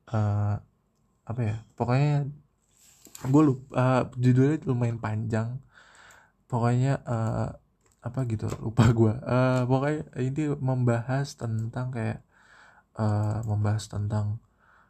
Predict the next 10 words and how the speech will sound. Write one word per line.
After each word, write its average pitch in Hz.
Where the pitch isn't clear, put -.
phrasing, 120
terus 101
pattern, 117
cara 113
bikin 110
pola-pola 107
tuh 110
gimana, 120
terus, -
eh, 104